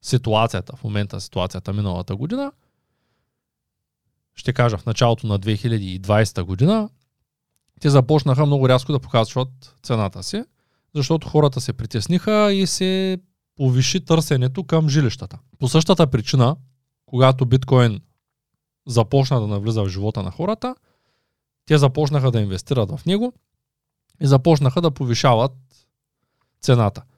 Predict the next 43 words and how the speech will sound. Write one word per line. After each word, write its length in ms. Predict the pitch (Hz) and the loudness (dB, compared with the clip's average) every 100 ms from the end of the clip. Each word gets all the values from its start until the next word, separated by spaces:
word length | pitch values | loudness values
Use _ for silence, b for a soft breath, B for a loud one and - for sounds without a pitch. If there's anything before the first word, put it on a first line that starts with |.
| _ _ - | _ _ -10
Биткоин 360 | 214 - 220 214 | -8 2 2 4
е 60 | |
създаден 720 | 185 147 123 175 170 196 196 202 _ - | 2 0 4 4 4 0 -4 -10 _ -2
преди 220 | 139 135 | 0 2
около 320 | 139 139 135 | 0 0 0
десетина 440 | 123 - 156 139 | 0 -2 2 2
години. 420 | 98 92 98 110 165 _ - | 2 0 0 0 -4 _ -6
Не 120 | 127 | -2
знам 240 | 110 143 127 | 2 4 2
с 180 | 120 | -2
точност, 400 | - 143 - 175 | 0 0 2 -4
ще 180 | - 143 | 0 2
ме 100 | 127 | 4
извините 460 | 113 104 123 151 165 | 2 4 2 2 2
тези 260 | 135 120 | 2 2
от 140 | 117 107 | 0 0
вас, 200 | 113 - | 0 0
които 280 | 117 110 104 | -8 -8 -8
искат 300 | - 185 131 | -6 -6 -2
да 120 | 101 | 0
научат 360 | 101 101 101 | 0 -2 -6
повече, 320 | - 127 143 131 | -2 0 0 -2
могат 240 | 110 110 | -2 0
да 80 | 107 | 0
напишат 420 | 101 113 117 110 | -2 -2 -6 -4
биткоин 340 | 107 - 117 | -6 -2 -2
Wikipedia 580 | 104 101 - 113 98 104 - _ b b - | 0 -4 -4 -2 0 -2 -8 _ b b -6
и 80 | 131 | -2
да 160 | 123 | -2
прочитат 400 | 131 110 - 120 | -2 -4 0 0
годината 400 | 104 107 117 107 | 0 0 0 0
на 80 | 92 | -4
създаване, 600 | 92 92 127 190 214 214 - _ _ _ - | -6 -2 0 2 0 -6 -12 _ _ _ -8
от 160 | 185 | -4
Сатоши 420 | - 139 170 - | -2 0 0 0
Накамото, 560 | 143 123 127 208 226 220 | 0 0 0 0 -2 -4
който 320 | - 180 170 | -2 -2 0
не 180 | 165 165 | 0 2
е 20 | |
ясно 320 | 151 156 160 | 2 2 0
дали 240 | 131 127 139 | 2 4 4
е 60 | |
организация 840 | 135 110 110 98 101 117 - 92 | 4 4 2 2 2 0 0 -4